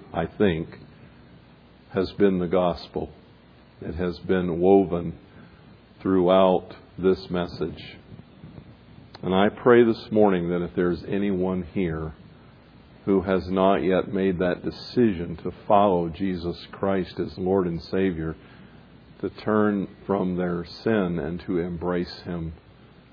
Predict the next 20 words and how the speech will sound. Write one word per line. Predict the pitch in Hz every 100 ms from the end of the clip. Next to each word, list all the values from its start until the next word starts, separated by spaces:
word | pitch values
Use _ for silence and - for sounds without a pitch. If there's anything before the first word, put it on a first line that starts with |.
| - - - -
as | 120 92 87 85 - - -
their | 90
Savior, | 85 - 95 92 80 82
that | 82 82
you | 82 101
would | 95 80
give | 92 82
them | 85 82 -
faith | 92 85 -
right | 87 82
now | 87 85
to | 80
do | 71 82
that. | 80 - - - - - - - _ - _ - - - - - - - - - - - - - - - - - - - - - - - - - - - -
And | 98
Lord, | 95 104 107
another | 98 104 104
thing | 98 95 90 87
that | 90 92
has | 80 92 87 -